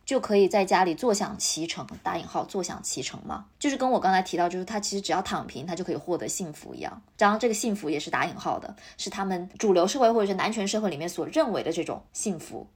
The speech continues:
而且你有没有发现，在整个故事里面，我不说迪士尼动画的版本啊，而是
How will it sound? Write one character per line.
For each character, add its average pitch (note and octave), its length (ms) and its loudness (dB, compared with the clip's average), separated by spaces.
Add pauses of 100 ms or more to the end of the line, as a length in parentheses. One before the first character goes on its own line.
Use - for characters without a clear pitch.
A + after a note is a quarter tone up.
而 B3 100 6
且 D4+ 120 4
你 B3 80 2
有 G#3+ 100 4
没 G3 80 4
有 F#3+ 60 4
发 G#3+ 180 2
现， G#3+ 180 -2
在 A#3 120 4
整 F3 160 -2
个 F3+ 100 0
故 A#3+ 160 -2
事 G#3+ 160 -2
里 E3 120 -2
面， C3 360 -6
我 E3+ 140 0
不 G3+ 100 -2
说 G#3 300 4
迪 - 180 -4
士 F#3 100 0
尼 E3+ 300 0 (140)
动 G#3 120 -2
画 G3+ 140 2
的 F3 60 2
版 - 240 -6
本 E3+ 100 -4
啊， - 160 -10
而 F3+ 100 -4
是 E3+ 300 -4